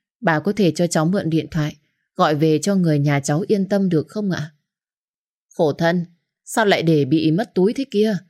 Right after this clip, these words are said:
Đây cô cứ cầm mà gọi, gọi về cho người nhà cô yên tâm đi." Thư ngó mắt nhìn xung quanh, không thấy ai nghi vấn, cô liền bấm số và gọi ngay cho Lam. Từng giây từng phút trôi qua,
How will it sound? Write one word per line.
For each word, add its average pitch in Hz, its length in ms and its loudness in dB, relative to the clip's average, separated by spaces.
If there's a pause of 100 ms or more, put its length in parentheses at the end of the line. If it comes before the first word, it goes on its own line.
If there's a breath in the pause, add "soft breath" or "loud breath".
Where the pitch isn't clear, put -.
(320)
Đây 165 200 2
cô 170 160 -2
cứ 233 140 -2
cầm 147 280 0
mà 139 100 0
gọi, 143 240 -2 (440)
gọi 165 180 2
về 160 160 2
cho 208 160 -2
người 160 220 2
nhà 147 180 0
cô 180 140 -6
yên 185 240 -2
tâm 190 200 0
đi." 190 220 -2 (1200)
Thư 175 160 2
ngó 147 180 2
mắt 185 240 0
nhìn 151 200 4
xung 151 240 0
quanh, 151 280 0 (340 soft breath)
không 170 240 0
thấy 156 140 2
ai 170 200 0
nghi 156 200 4
vấn, 147 340 0 (280 soft breath)
cô 196 140 2
liền 151 240 2
bấm 147 200 2
số 151 260 2
và 175 160 0
gọi 147 260 0
ngay 160 220 2
cho 160 140 0
Lam. 156 240 2 (680)
Từng 170 140 2
giây 202 260 2
từng 147 220 2
phút 233 240 -2
trôi 175 260 2
qua, 165 280 2